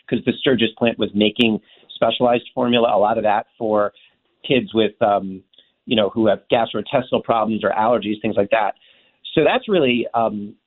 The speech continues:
but, but I, you know, we'll, we'll get over this. But what this indicates is that I think what we see in our economy is that these shortages are now routine. So there's about a hundred fifty pharmaceuticals that are in shortage for very similar reasons.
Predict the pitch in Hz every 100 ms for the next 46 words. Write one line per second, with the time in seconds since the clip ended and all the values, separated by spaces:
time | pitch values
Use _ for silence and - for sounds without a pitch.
0 | - - 165 165 165 160 170 175 165 127
1 | 160 147 170 160 202 247 180 165 - 196
2 | 180 160 131 117 107 - 139 139 160 -
3 | 160 - 226 254 - 123 104 - - 143
4 | 131 147 156 - 180 180 151 156 131 120
5 | 156 151 135 123 110 - 160 151 120 101
6 | - - - 131 131 - 170 180 156 170
7 | 151 135 135 117 113 107 120 117 107 107
8 | 107 - 101 98 - - - 131 127 135
9 | 123 - 180 180 135 - - 135 127 120
10 | 117 185 175 - 110 - 113 107 101 -
11 | 110 90 - 117 107 135 139 - 156 147
12 | 131 113 107 123 123 101 92